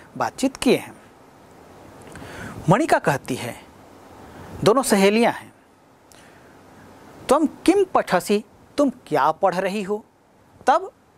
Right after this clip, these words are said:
भारती कहती है, "अहं संस्कृतं पठामि," मैं संस्कृत पढ़ रही हूँ। मणिका कहती है, "संस्कृतस्य कः अध्यायः?" संस्कृत का कौन सा अध्याय पढ़ रही हो?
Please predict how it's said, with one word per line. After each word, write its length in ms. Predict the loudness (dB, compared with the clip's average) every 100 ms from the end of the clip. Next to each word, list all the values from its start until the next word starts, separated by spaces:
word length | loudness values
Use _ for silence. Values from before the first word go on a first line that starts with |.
| _ _ -4
भारती 340 | -2 -2 -4
कहती 340 | -4 -4 -4 -6
है, 100 | -8 -8 -4
"अहं 260 | -2 -2
संस्कृतं 640 | -4 -6 -6 -12 -8 -8 -2
पठामि," 640 | -4 0 0 0 -4 -6 _ _ -4
मैं 320 | 0 0 -4 -12 -20
संस्कृत 480 | -6 -4 -2 -6 -2
पढ़ 200 | -2 -2
रही 280 | -4 -4
हूँ। 300 | -4 -4 -4 -6 _ _ _ _ _ _ _ _ -20 -20 -20 -20 -20 -20 -20 -6
मणिका 320 | 0 2 2 0
कहती 360 | -2 -4 -6
है, 220 | -6 -8 -12 -6
"संस्कृतस्य 560 | -4 -2 -2 -2 -2 -8
कः 300 | -2 0 0
अध्यायः?" 800 | 0 -2 -2 0 0 0 -4 -8 _ _ _ _
संस्कृत 360 | -4 -4 -4 -4
का 60 |
कौन 320 | -2 0 0
सा 120 | 0 -2
अध्याय 400 | -2 -2 -2 0
पढ़ 200 | -2 0
रही 280 | 0 -2
हो? 220 | -6 -8